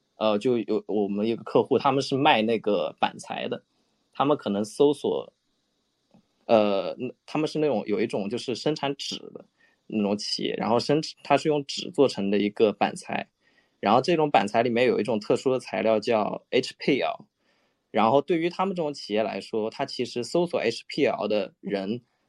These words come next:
就已经非常精准了，因为你只要搜这个词，就说明这个人是知道这个材料的，呃，这个专业术语的，并且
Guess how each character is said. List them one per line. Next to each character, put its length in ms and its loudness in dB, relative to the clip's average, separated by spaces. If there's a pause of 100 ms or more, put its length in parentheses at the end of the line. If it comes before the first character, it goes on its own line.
(180)
就 160 6
已 80 6
经 120 0
非 140 2
常 160 2
精 160 2
准 160 0
了， 160 -14
因 80 2
为 100 10
你 140 6
只 100 2
要 80 4
搜 300 4
这 80 2
个 100 4
词， 300 -4
就 80 0
说 220 0
明 320 2 (220)
这 120 4
个 100 6
人 200 2
是 160 -8
知 200 -4
道 160 6
这 100 2
个 60 6
材 280 -4
料 180 2
的， 320 -4 (800)
呃， 520 0 (600)
这 160 4
个 140 4
专 260 4
业 80 4
术 280 -2
语 100 -4
的， 160 -14 (580)
并 160 2
且 360 0